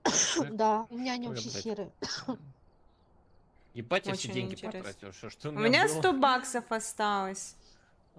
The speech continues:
Speaker 2: Я
Speaker 1: У меня
Speaker 2: все
Speaker 1: сорок семь,
Speaker 2: потратил.
Speaker 1: я
Speaker 2: Только
Speaker 1: купила
Speaker 2: куда
Speaker 1: их,
Speaker 2: я все дел? Я
Speaker 1: хотя
Speaker 2: так и
Speaker 1: у меня
Speaker 2: не
Speaker 1: написано,
Speaker 2: понял.
Speaker 3: Непонятно.
Speaker 1: якобы есть.
Speaker 3: Просто
Speaker 1: Ну, как
Speaker 3: потратил
Speaker 1: якобы есть.
Speaker 3: бабки.
Speaker 2: Вот
Speaker 1: Это,
Speaker 2: именно.
Speaker 1: это мы так в магазин ходим. Непонятно куда. Пот-, просто потратила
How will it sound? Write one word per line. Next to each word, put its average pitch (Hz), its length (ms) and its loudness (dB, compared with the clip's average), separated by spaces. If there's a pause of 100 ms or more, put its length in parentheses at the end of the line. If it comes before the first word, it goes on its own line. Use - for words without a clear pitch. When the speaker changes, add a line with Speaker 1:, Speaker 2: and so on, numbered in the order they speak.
(180)
Speaker 2:
Я 147 140 -4
Speaker 1:
У - 40 0
меня 285 180 0
Speaker 2:
все - 120 -8
Speaker 1:
сорок 294 180 -6
семь, 254 60 -6 (240)
Speaker 2:
потратил. 240 60 -8
Speaker 1:
я 226 160 0
Speaker 2:
Только 233 240 -4
Speaker 1:
купила 269 260 0
Speaker 2:
куда 147 180 4
Speaker 1:
их, 202 80 4
Speaker 2:
я 180 80 2
все 170 220 -4
дел? 147 400 -4 (260)
Я - 80 -6
Speaker 1:
хотя 240 120 -6
Speaker 2:
так 285 100 0
и 285 40 -2
Speaker 1:
у 269 40 -2
меня 254 100 -4
Speaker 2:
не 240 120 -8
Speaker 1:
написано, 226 160 -2 (120)
Speaker 2:
понял. - 40 0
Speaker 3:
Непонятно. 254 840 4
Speaker 1:
якобы 202 180 -4
есть. 214 760 -4 (460)
Speaker 3:
Просто 285 340 4
Speaker 1:
Ну, 254 60 0
как 262 120 6
Speaker 3:
потратил 262 440 4
Speaker 1:
якобы - 20 -2
есть. 214 100 -6
Speaker 3:
бабки. 202 680 2 (1120)
Speaker 2:
Вот 120 220 -10
Speaker 1:
Это, - 120 -12
Speaker 2:
именно. 110 340 -2
Speaker 1:
это 269 240 2
мы 277 100 2
так 269 160 0
в - 40 -14
магазин 262 420 -2
ходим. 214 360 -6
Непонятно 269 600 2
куда. 220 340 -6
Пот-, 220 140 -12
просто 269 420 -6
потратила 247 640 -2